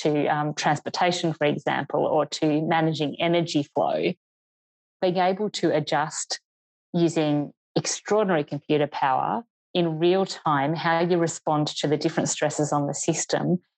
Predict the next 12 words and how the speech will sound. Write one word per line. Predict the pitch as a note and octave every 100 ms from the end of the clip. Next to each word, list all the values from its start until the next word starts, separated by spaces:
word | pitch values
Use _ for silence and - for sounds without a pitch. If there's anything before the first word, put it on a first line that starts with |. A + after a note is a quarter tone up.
| _ _ -
will | F#3+ G#3+
be | G3 F3
part | - F3 E3
of | D#3+
the | D#3+
solution | - D3+ D#3 D3 - D3
to | D#3
providing | - D#3 D3 C#3+ D3+
that | D3 D3
continuity | - D3 - D3+ C#3+ C#3+ C#3+
of | C#3+ -
power | - E3+ E3 D#3+